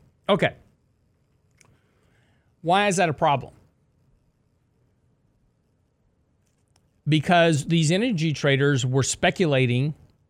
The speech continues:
on the energy market. That's what they do. They're speculators.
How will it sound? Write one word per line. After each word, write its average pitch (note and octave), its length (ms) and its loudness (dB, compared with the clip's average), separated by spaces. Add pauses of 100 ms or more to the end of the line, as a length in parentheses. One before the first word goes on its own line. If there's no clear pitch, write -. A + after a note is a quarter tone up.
(800)
on C#3+ 160 0
the D3+ 120 2
energy E3+ 260 0
market. A#2 300 -2
That's C#3+ 180 0
what E3 120 -2
they C#3+ 120 2
do. C#3 340 0 (580)
They're C#3+ 100 0
speculators. G2 720 -4